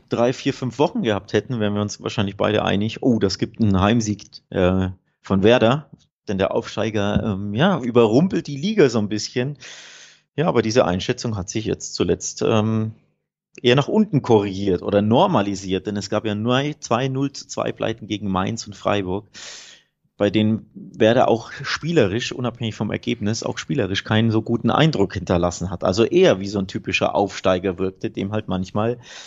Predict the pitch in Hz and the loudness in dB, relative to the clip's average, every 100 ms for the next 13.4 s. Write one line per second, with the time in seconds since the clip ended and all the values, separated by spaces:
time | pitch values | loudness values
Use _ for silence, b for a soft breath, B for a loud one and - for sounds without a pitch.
0 | B - 104 101 101 98 98 104 95 90 | B -2 0 0 0 0 0 -2 0 -2
1 | 90 104 98 95 101 117 - 90 - 98 | -2 -2 0 0 -2 -8 -2 -2 0 -4
2 | - 123 123 147 - 87 - 92 95 - | 0 0 2 2 2 -2 -2 -2 -2 -2
3 | 92 98 104 107 123 - 92 - 85 - | -2 -2 -2 -2 -2 -4 -8 -4 -6 -4
4 | 92 92 101 104 104 B B B B _ | 0 2 2 0 -4 B B B B _
5 | - 95 85 _ - 104 95 95 113 139 | 0 0 -2 _ -6 0 2 4 4 4
6 | 131 123 113 _ _ - 113 120 113 - | 4 2 -4 _ _ -6 -4 -4 -6 -2
7 | 110 110 117 117 123 110 - 98 117 127 | -2 -2 -4 -4 -2 -4 -2 0 2 2
8 | 123 98 110 135 151 151 120 110 110 135 | 0 -4 -4 -4 -4 -4 -2 0 2 2
9 | 147 123 131 127 135 - 131 - 120 - | 0 -2 -2 -2 -2 -6 -8 -6 -12 -6
10 | 107 101 - 123 160 170 160 - 180 202 | -6 -6 -8 -6 -6 -4 -6 -8 -10 -12
11 | - B B B B B B B _ _ | -14 B B B B B B B _ _
12 | 117 107 92 92 143 156 117 104 104 104 | 0 2 2 2 2 -2 -2 -2 -2 0
13 | 101 104 - | -2 -4 -10